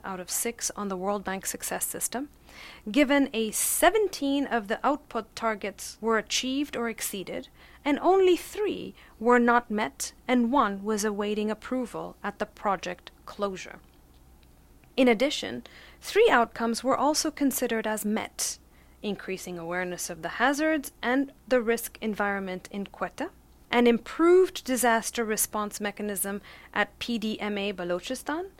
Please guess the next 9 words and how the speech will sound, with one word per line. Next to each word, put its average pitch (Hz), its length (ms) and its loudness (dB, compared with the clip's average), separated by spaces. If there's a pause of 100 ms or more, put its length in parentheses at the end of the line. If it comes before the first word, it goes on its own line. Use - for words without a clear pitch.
(440)
an 269 260 6
enhanced 302 640 0
capacity 233 680 -2
at 208 180 -6
P 294 180 -2
D 269 160 0
M 214 200 -2
A 190 280 -4 (140)
Balochistan 196 760 -4